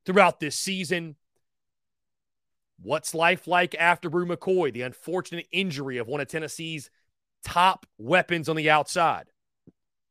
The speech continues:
Are they able to continue to keep the run game going? How does Joe Milton fare against a really tough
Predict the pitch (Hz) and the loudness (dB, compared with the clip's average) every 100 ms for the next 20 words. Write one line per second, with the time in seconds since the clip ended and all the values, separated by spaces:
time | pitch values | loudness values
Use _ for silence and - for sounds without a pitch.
0 | _ _ _ - 139 160 175 180 190 196 | _ _ _ -2 2 4 4 2 2 0
1 | - 196 - 202 214 165 - 180 160 180 | 0 -4 2 2 2 -4 -6 -10 -2 -2
2 | 185 180 175 185 170 - _ - 180 240 | 0 -2 0 0 -2 -6 _ 4 6 8
3 | 196 127 117 202 214 185 202 170 160 - | 4 -2 4 4 6 4 2 2 -12 -6
4 | 214 240 202 139 135 139 _ _ _ _ | 2 4 4 2 -2 -6 _ _ _ _
5 | - 156 190 - 165 151 147 208 240 226 | -6 2 2 2 -2 -2 2 2 2 -4
6 | - 226 202 | 0 0 0